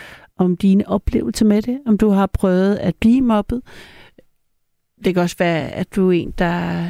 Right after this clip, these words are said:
øhm, har mobbet nogen, og tør, øh, fortælle om det, om hvordan, øh, hvad der fik dig til det, og,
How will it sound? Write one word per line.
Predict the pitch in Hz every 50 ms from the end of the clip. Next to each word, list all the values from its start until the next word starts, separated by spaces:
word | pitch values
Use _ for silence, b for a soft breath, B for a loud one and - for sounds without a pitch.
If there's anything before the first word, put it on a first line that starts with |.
| 180 - -
øhm, | 180 160 156 156 - -
har | - - - - - 277 - _
mobbet | - 214 208 214 220 - 269 262
nogen, | 247 233 233 233 240 254 262 - b b b b b b b b b
og | b 208 196 196 190 -
tør, | - - 202 185 180 180 175 175
øh, | - - - 190 180
fortælle | - - 202 - - - 247 - 247
om | 247 220
det, | - 247 254 254 _ _ _ -
om | - 214
hvordan, | 202 214 208 202 208 214 214 220
øh, | 214 214 208 202 196 190
hvad | 190 190 190
der | 208
fik | 202 - - 214 - -
dig | 202
til | - - 196 -
det, | - 196 202 208 208 202 202 190
og, | 180 170